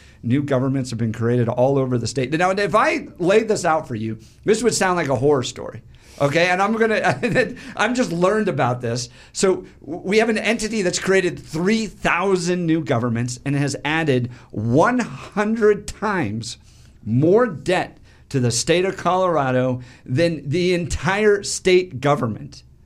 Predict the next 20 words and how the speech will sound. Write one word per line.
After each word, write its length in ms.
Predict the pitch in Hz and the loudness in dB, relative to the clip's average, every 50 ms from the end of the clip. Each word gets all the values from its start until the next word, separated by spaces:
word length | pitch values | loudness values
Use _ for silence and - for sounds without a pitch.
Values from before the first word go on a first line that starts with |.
| - - - - - - - - - - - - - - - - - - | -20 -20 -20 -20 -20 -20 -20 -20 -20 -20 -20 -20 -20 -20 -20 -20 -8 -2
Let 260 | 127 160 254 - - | 2 2 2 2 2
that 220 | 330 311 311 320 | 2 2 2 0
sit 200 | - - 285 330 | -2 -4 -4 -2
with 160 | 302 254 135 123 | -2 -2 -2 -2
you. 140 | 123 - - | -4 -4 -4
This 200 | - - - 254 | -2 -2 -2 -2
is, 140 | 277 311 311 | -2 -2 -2
it's 180 | - 302 285 254 | -2 -2 0 0
like 140 | 185 170 | 0 0
a 80 | 160 139 | 0 0
monster 640 | 135 131 143 160 208 247 262 - - - 151 131 | 0 0 2 2 2 2 0 -2 -2 -2 -2 -2
showed 280 | - - - 131 117 110 | -2 -2 -4 -4 -4 -4
up. 220 | 107 - - - | -6 -8 -8 -4
Now, 280 | - 208 277 320 320 339 | -2 0 2 2 2 0
th-, 140 | 330 311 254 | -2 -2 -4
now 220 | 247 220 233 247 | -2 -2 -2 -2
this 240 | 247 233 277 269 240 | 0 -2 -2 -2 0
avenue 560 | 214 214 214 214 214 208 214 208 214 214 214 | 0 0 0 0 0 0 0 0 0 0 0
is 160 | 180 175 165 | 0 0 0
not 320 | 156 165 170 175 180 175 | 0 0 0 0 -2 -4